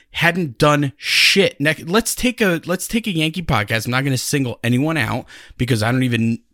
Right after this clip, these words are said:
can't even think of anyone's name. Let's take a Yankee podcast, right? That had only been working for, had only been running for maybe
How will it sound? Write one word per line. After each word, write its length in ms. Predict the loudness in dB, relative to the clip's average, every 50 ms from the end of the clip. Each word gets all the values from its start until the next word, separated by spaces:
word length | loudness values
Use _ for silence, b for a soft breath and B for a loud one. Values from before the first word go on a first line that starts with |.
| -14 -6
can't 200 | -2 2 2 2
even 160 | 2 2 0
think 240 | 0 0 0 2 2
of 120 | 2 2
anyone's 340 | 2 2 2 0 0 -2 0
name. 220 | 0 0 0 -2 B B B B B B B
Let's 180 | 0 0 2
take 160 | 2 0 2 2
a 40 |
Yankee 360 | 0 2 2 0 0 0 -4 -2
podcast, 720 | 0 2 2 2 2 0 -4 -4 -4 -4 -6 -4 0 2
right? 280 | 2 2 2 0 -6 _ b b b b b b b b
That 220 | b 0 2 2 2
had 180 | 0 0 0
only 240 | 2 0 0 0 0
been 240 | 0 0 0 0 0
working 560 | 0 0 0 0 0 0 0 0 0 0 -2
for, 800 | -4 -4 -4 0 2 2 2 2 2 2 2 0 0 -2 -2 -4 -4 -2
had 180 | 0 0 0
only 220 | 0 0 0 0 0
been 220 | 0 0 -2 0
running 260 | 0 0 0 0 0 -2
for 380 | -2 -2 0 0 2 2 2
maybe 760 | 2 2 2 2 2 0 -2 -2 -2 -2 -2 -2 -2 -2 -4 -4